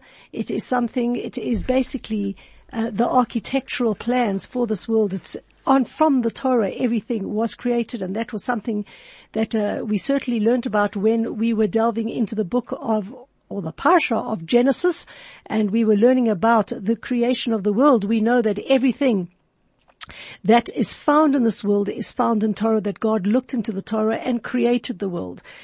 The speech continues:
And so it's fundamental from a Jewish perspective to always go back to the source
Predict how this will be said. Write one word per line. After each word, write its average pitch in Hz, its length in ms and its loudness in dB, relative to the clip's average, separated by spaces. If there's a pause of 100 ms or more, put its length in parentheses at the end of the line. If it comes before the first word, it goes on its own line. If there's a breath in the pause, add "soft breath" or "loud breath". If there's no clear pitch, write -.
(120)
And 247 140 0
so 311 140 4
it's - 140 0
fundamental 269 920 4 (260 loud breath)
from 277 280 4
a 247 240 2
Jewish 262 420 2
perspective - 640 -6
to 247 160 -4
always 294 480 2 (300 soft breath)
go 262 220 6
back 233 400 -2
to - 160 -4
the 226 100 -4
source - 560 -2